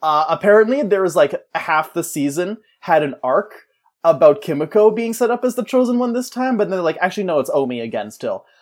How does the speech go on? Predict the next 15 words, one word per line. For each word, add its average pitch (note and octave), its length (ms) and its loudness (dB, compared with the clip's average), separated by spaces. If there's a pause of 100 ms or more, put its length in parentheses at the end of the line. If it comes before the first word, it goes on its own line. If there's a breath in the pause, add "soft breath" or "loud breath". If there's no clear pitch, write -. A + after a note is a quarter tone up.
(140)
Also, E3+ 360 4
they F3+ 160 -2
introduced E3+ 520 -6
two A3+ 140 2
new G3+ 180 0
characters. G3 540 -2 (580)
One A3+ 200 8
of G3+ 120 2
them G#3+ 320 0 (920)
is D3 140 -4
a D#3 60 0
new D#3 140 2
villain C#3 400 2 (200)
named D3 260 -2
Shadow, E3+ 520 0